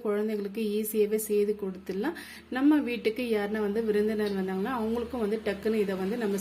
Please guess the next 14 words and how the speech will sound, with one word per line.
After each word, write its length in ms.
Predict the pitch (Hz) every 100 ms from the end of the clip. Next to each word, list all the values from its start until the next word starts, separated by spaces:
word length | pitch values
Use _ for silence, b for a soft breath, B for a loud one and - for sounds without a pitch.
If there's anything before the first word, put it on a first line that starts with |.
| 196
செய்து 220 | 196 202
கொடுத்துடலாம். 420 | 196 - 185 254 262
ரொம்ப 240 | 208 208 220 202
டேஸ்டா 360 | 208 202 240 339 B B B 196
அருமையா 380 | 208 214 233 226
இருக்கும், 280 | 196 185 269 254
ரொம்ப 200 | 208 226 226
சாஃப்டாவும் 600 | 202 196 202 214 208 208
இருக்கும். 280 | 180 - 339 B B B 240
எப்படி 220 | 233 302 294
செய்யுதுன்ட்டு 440 | 226 208 208 254 240
நம்ம 180 | 196 190 196
பார்க்கலாம். 360 | 190 190 220 - - B B B
ஒரு 120 | 254